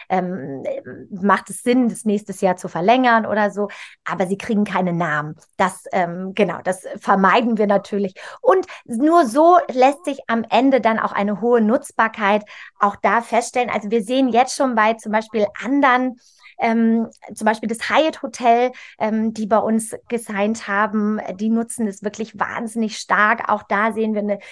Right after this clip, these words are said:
da sehen wir auch eine hohe Partnernutzbarkeit. Und witzigerweise sind wir mit denen jetzt auch gerade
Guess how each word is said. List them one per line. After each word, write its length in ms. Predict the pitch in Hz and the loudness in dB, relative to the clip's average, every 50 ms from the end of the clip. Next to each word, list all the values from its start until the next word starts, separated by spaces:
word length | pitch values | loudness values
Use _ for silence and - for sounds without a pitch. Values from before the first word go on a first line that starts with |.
| - - _ | -20 -10 _
da 120 | - 208 | -4 -2
sehen 200 | 196 214 254 247 | -2 -2 -2 0
wir 120 | 240 226 - | 0 0 0
auch 100 | - - | 0 0
eine 160 | 220 208 175 | -2 -2 2
hohe 140 | 214 208 202 | 2 2 2
Partnernutzbarkeit. 1500 | 208 - - 254 247 302 302 - 294 277 269 269 269 269 - - 262 - _ - 233 233 - - 233 226 220 226 233 233 - - - - - _ _ _ | 0 -2 -2 0 0 0 2 2 2 4 4 4 2 0 -2 -6 -6 -6 _ -2 -2 -2 -2 -6 -4 -2 -2 -2 -2 -4 -8 -18 -20 -20 -20 _ _ _
Und 220 | 254 233 226 226 | 4 4 4 2
witzigerweise 600 | 254 254 - - 226 220 196 190 208 240 233 233 | -2 -6 -2 0 0 2 4 4 4 2 2 -2
sind 240 | 202 240 247 240 - | -4 -4 -6 -4 -4
wir 120 | 233 220 | -2 0
mit 200 | 214 208 208 _ | 0 -2 -2 _
denen 280 | - 214 247 277 285 277 | 0 2 4 6 6 6
jetzt 280 | 262 240 233 - - | 4 4 2 0 -4
auch 160 | - 233 226 - | -4 -4 -4 -6
gerade 460 | - - 196 196 233 262 262 254 | -8 -4 -2 0 2 2 2 2